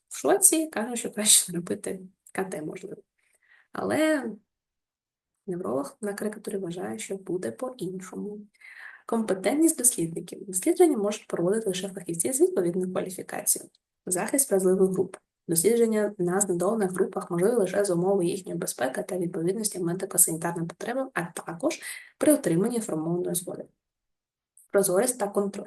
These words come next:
Кожне клінічне випробування має бути зареєстроване в загальнодоступній базі даних, а також бути незасекреченим. Женевська декларація та Міжнародний кодекс медичної етики. Женевська декларація закріплює головне зобов'язання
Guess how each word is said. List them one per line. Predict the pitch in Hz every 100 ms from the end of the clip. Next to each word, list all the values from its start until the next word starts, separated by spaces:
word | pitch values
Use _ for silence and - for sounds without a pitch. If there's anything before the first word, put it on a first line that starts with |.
| -
Кожне | - 247 247
клінічне | 220 196 196 185
випробування | 175 247 311 302
має | 208 180
бути | 175 180 170
зареєстроване | - 170 190 247 262
в |
загальнодоступній | 208 185 185 180 190 185 226 277
базі | 285 302 330
даних, | 370 339 302 -
а | 226
також | 269 262 208
бути | 185 247 220
незасекреченим. | 190 190 311 320 220 247 - 220 - 208 208 220 226 226 _ - - - - - - _
Женевська | 214 294 392 381 220
декларація | 220 220 220 233 285 294
та | 262 214
Міжнародний | 202 202 202 233
кодекс | 226 208 208 202
медичної | 185 185 190 190
етики. | 180 170 - -
Женевська | 190 285 - -
декларація | 277 269 240 254 311 240
закріплює | 202 190 262 247
головне | 208 202 196 214 262
зобов'язання | 226 208 214 226 240